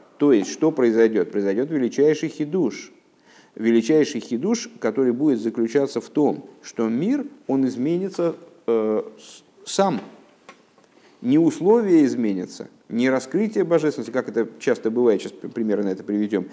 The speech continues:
которые не позволяют ему содержать в себе столько нечистоты. Скажем, раскрылось, э, дарование Торы, ну, мир не может в, в присутствии такого раскрытия содержать в себе нечистоту. Чистота вы-,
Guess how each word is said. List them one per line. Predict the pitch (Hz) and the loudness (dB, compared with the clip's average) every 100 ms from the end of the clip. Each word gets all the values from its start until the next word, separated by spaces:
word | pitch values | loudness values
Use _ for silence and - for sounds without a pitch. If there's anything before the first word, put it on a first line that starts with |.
| - - | -16 -4
которые | 120 135 120 113 | 0 2 2 2
не | 117 | 0
позволяют | 120 120 113 120 131 131 113 107 | -2 -4 0 2 4 4 2 0
ему | 107 113 135 156 151 - - _ | -6 -4 -2 -2 -6 -14 -20 _
содержать | - 120 117 120 139 | -6 -2 0 0 -2
в | 139 | -2
себе | 117 120 135 | -6 -2 -2
столько | - - 143 131 123 | -2 0 2 2 0
нечистоты. | 120 113 110 117 107 - - - _ _ _ _ _ - | -4 -6 -4 -2 -2 -6 -14 -20 _ _ _ _ _ -12
Скажем, | 95 90 90 | -10 -8 -8
раскрылось, | - 156 185 151 - - | -8 -4 -2 -2 -2 -6
э, | 98 107 101 101 98 98 | -4 -4 -4 -4 -4 -6
дарование | 104 104 104 101 101 | -6 -4 -4 -4 -4
Торы, | 107 90 78 69 - 80 | -2 -2 -2 -6 -10 -10
ну, | 104 113 | -6 -4
мир | 104 104 104 107 120 110 110 | -2 -2 -2 -2 -2 -2 -4
не | 113 | -2
может | 127 110 98 | 0 0 -2
в, | - - - - _ - - - | -10 -20 -20 -20 _ -20 -20 -12
в | |
присутствии | - 107 - 113 - 92 90 | -4 -2 -2 -6 -8 -8 -6
такого | 98 - 90 90 | -6 -6 -4 -4
раскрытия | 76 - 113 135 95 131 110 | -6 -8 -2 -2 -2 -2 -4
содержать | 107 104 101 120 139 | -2 0 0 0 -4
в | - | -4
себе | 113 123 | -6 -4
нечистоту. | 127 - 123 120 | -6 -2 -2 -2
Чистота | 90 - 113 185 | -6 -6 -2 -2
вы-, | 143 110 | 0 -2